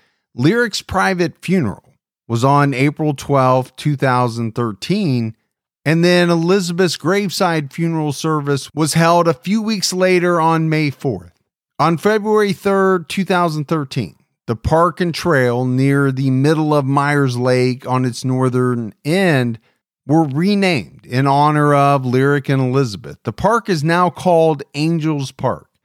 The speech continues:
and the trail there is now called the Trail of Angels. July thirteenth was declared Lyric and Elizabeth Day by the city of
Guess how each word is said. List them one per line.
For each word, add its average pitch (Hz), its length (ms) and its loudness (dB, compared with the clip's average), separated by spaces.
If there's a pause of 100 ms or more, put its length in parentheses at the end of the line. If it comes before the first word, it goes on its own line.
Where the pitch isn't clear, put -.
(320)
and 147 200 2
the 147 60 0
trail 240 500 0
there 147 320 2
is 139 140 0
now 139 300 0
called 135 400 0
the 143 80 -4
Trail 120 500 -2
of 117 340 -2
Angels. 139 600 -8 (480)
July 160 380 2
thirteenth 180 640 0
was 147 200 0
declared 160 600 0
Lyric 175 480 2
and 165 160 2
Elizabeth 160 720 0
Day 127 300 2
by 127 320 0
the 131 220 -4
city 127 440 0
of 120 240 2